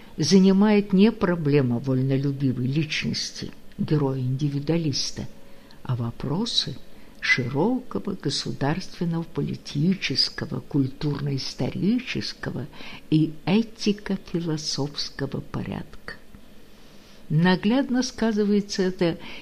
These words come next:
если мы сопоставим с написанной примерно десятью годами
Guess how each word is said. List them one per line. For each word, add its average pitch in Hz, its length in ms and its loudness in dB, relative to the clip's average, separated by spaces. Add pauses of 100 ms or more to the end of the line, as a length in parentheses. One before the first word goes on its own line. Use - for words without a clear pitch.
если 147 400 6
мы 135 180 2
сопоставим 123 1200 -4
с - 160 -8
написанной 123 800 -2
примерно 127 640 -2
десятью 127 680 -2
годами 123 600 -2